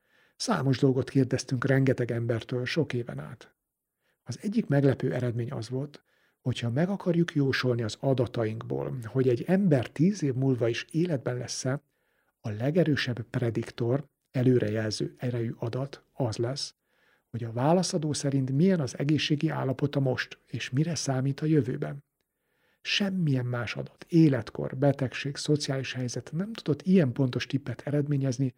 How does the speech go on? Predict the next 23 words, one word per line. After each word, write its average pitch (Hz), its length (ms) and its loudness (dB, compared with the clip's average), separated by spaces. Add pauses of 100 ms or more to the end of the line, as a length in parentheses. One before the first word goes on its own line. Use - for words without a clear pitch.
(200)
mint 143 160 -6
az - 120 -8
öndiagnózis. 131 920 -2 (840)
Ez 180 200 0
az 135 120 2
eredmény 131 320 2
is 123 120 -2
arra 127 280 2
intett, 127 300 -2
hogy 123 120 -4
nagy 123 300 -2
tiszteletben 151 600 -2
tartsam, 143 460 -2
amit 131 240 -2
valaki 127 420 -2
önmagáról 110 640 -4
gondol. 120 480 -8 (1600)
Mindehez 156 480 6
társult 127 440 -2
az 127 160 -4
a 120 40 -4
kényelmetlen 123 640 -2
érzésem, 127 680 -2